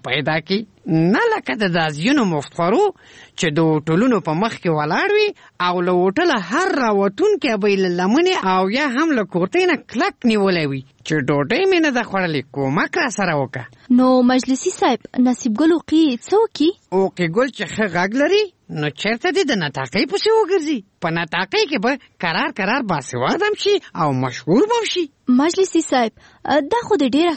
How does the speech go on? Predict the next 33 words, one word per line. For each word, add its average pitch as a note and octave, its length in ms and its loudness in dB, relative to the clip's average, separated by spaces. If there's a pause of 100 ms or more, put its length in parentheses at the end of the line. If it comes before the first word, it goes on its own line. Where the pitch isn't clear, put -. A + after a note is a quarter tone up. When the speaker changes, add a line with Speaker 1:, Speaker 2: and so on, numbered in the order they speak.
(100)
Speaker 2:
ښه D#4+ 180 0
لاره G4+ 240 2
ور B3+ 160 2
وښوده، A#3 440 0 (440)
خو - 240 -2
چې G4+ 160 2
بې C#4 100 2 (100)
سواده F#4+ 440 2
دی، C4 160 2
هغه D4 360 -2
به C#5 140 0
څنګه A3+ 220 0 (100)
شي؟ D#4 140 2 (320)
Speaker 1:
چې F3 80 0 (100)
واسطه C3 500 -4
ورته C#4 280 0 (100)
پیدا C#3+ 380 -2
کړي، C#4+ 120 0 (120)
څوک G3+ 260 2
یې D#4 120 -2
په G3+ 140 0
بې D3 120 0 (120)
سوادۍ C3+ 380 -2 (100)
پسې F3 200 -2 (140)
نه A#3+ 100 0 (160)
ګرځي. F3+ 440 0 (400)
سر A#3 240 -2
پې A#3 100 0 (100)
مه F4+ 180 2
خوږوه، F#3 360 0 (140)
بل G4+ 220 2
لیک F#3 180 -2
راواخله. B2+ 400 -6